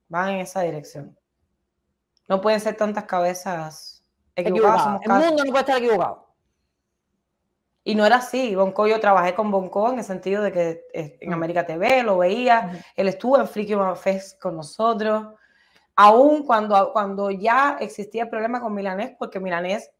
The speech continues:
Speaker 1: Milanés falla a Freaky One Fest como una forma de, eh, de desalentar el, el evento, de que no se diera y de boicotear el evento al no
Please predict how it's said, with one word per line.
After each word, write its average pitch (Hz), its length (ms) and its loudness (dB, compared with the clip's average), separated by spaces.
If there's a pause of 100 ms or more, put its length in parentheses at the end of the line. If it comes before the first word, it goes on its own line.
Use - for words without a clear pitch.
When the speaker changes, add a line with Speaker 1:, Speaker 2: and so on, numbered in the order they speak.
(180)
Speaker 1:
Milanés 175 440 -10
falla 214 380 0
a 180 240 -6
Freaky 190 240 -8
One 202 160 -2
Fest 240 160 -6
como 208 160 -6
una 202 120 -6
forma 202 360 -6
de, 175 240 -6 (480)
eh, 131 260 -12
de 180 80 -8
desalentar 185 600 0
el, 185 260 -4
el 180 200 -2
evento, 247 400 0
de 196 120 -4
que 175 80 -8
no 185 80 -6
se 196 180 -8
diera 233 380 -4
y 190 100 0
de 254 80 2
boicotear 196 540 0
el 202 100 -2
evento 196 400 -2
al 185 160 -4
no 202 300 0